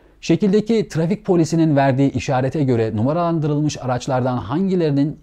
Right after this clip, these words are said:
geçmesi doğrudur? A yalnız bir, B bir ve iki, C bir ve üç, D iki ve dört.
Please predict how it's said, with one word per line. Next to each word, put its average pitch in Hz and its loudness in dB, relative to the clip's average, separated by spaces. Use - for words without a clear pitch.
geçmesi 156 -4
doğrudur? 95 -2
A 127 0
yalnız 107 -2
bir, 143 -6
B 131 -2
bir 151 2
ve 95 -4
iki, 143 -6
C 151 0
bir 160 0
ve 104 -4
üç, 185 -4
D 156 -4
iki - -6
ve 170 -4
dört. 85 -4